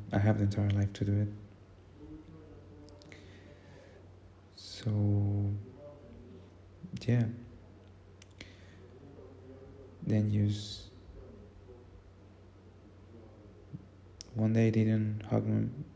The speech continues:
wake up. Um, before I, I continue forward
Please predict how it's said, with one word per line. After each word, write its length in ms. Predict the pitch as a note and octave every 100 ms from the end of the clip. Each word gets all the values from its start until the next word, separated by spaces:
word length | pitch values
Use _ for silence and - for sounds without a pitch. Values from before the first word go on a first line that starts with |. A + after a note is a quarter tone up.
| -
wake 220 | G#2+ G#2
up. 100 | A2 G#2+ - - - - - - - - -
Um, 720 | G#2 G#2 G2+ G2+ G2+ G2+ G2+ - - - - - - - - - - - - - -
before 280 | A2 A2 A#2
I, 360 | A2+ G#2+ A2+ G#2+
I 160 | G#2+ G#2 - - - - - - - - - - - -
continue 380 | - G2+ A2 G#2
forward 360 | G2+ A2 -